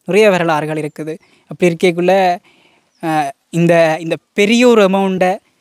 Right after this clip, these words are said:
அஹ், ரஜீவனுக்காக தேடி தந்ததுன்றது, இல்ல அனுப்பிவிட்டன்றது சாதாரணமான விஷயம் இல்ல.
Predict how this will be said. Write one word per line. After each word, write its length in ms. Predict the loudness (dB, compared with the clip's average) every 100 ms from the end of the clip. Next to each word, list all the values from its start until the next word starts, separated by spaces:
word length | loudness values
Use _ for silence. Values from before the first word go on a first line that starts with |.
| _ _ _ _
அஹ், 260 | -8 -6 -2
ரஜீவனுக்காக 1080 | -2 0 2 2 2 0 0 0 -2 -4 -4 _
தேடி 280 | 0 2 2 0
தந்ததுன்றது, 720 | -2 0 -2 -2 -6 -6 -10 _ _
இல்ல 240 | -4 0 2
அனுப்பிவிட்டன்றது 880 | 0 0 0 2 0 0 -4 -8 -10 _ _
சாதாரணமான 840 | -8 0 2 2 0 -4 -8 -10
விஷயம் 360 | -10 -10 -10
இல்ல. 180 | -10 -8